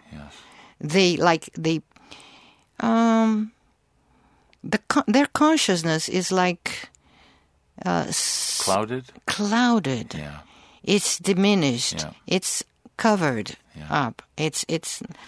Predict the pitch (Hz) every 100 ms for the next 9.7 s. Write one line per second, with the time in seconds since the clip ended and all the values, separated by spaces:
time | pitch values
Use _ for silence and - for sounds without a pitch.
0 | - - - - - - _ 190 - 240
1 | 247 233 - 285 - - - - - 185
2 | 214 214 220 254 - 156 - - 151 127
3 | - 107 - 104 113 117 156 - 95 85
4 | 80 110 110 95 104 - 117 110 123 -
5 | - _ - 104 101 117 92 - 123 -
6 | 80 80 - 98 104 82 120 - - 113
7 | - 117 123 - 73 67 - 82 76 -
8 | 85 71 65 52 - 92 92 90 82 80
9 | 80 69 69 92 104 71